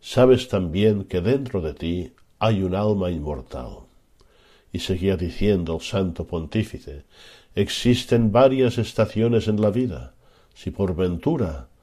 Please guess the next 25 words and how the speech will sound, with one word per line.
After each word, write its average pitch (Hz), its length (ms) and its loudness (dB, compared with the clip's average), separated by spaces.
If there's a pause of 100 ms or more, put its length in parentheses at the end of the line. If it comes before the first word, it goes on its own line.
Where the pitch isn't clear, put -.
(260)
sintieras 90 760 -2
llegar 92 460 -2
el 80 140 -8
invierno, 104 720 -4 (480)
quiero 92 240 0
que 101 120 -2
sepas 143 680 0 (380)
que 95 140 -2
no 123 140 2
puede 135 240 2
ser 147 420 -4
la 120 200 0
última 120 540 -2
estación, - 600 -12 (640)
porque 95 340 -2
la 85 120 0
última 123 520 0
será 87 320 -4
la 104 140 0
primavera, 95 680 -4 (440)
la 92 240 0
primavera 92 800 0
de 85 200 -2
la 90 180 -2
resurrección. 78 1000 -6